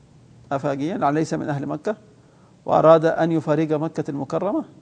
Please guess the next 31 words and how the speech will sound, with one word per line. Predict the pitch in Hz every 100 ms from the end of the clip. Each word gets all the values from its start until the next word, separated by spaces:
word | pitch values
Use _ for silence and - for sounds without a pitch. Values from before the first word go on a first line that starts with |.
| -
سواء | - 165 160
كان | 160 160 147
حاج | 170 170 151
أو | 139
غير | 147
حاج، | 147 180 196 - - - - -
نقول: | 139 143
"هنا | 151 160
يجب | - 147 147 143
عليك | 135 147 151
أن | 165 - 151
تودع | 156 147 139 160 165 - - - - - -
مكة | 165 - 156
المكرمة | 151 147 165 165 170
بطواف | 160 151 151 156 160 180 185 - - - -
بيت | 151 151 147
الله | 147 156
تعالى". | 139 147 156 185 202 - - - - -
وهنا | 151 147 180 175
اختلف | - 175 160
العلماء، | 156 170 175 151
فمنهم | 160 175 175 175
من |
رأى | 160 175 156
أنه | 156 160 143
سنة | 160 156 156 - - - -
ومنهم | 156 160 151
من |
رأى | 147 160 147
أنه | 151 151
واجب، | 160 165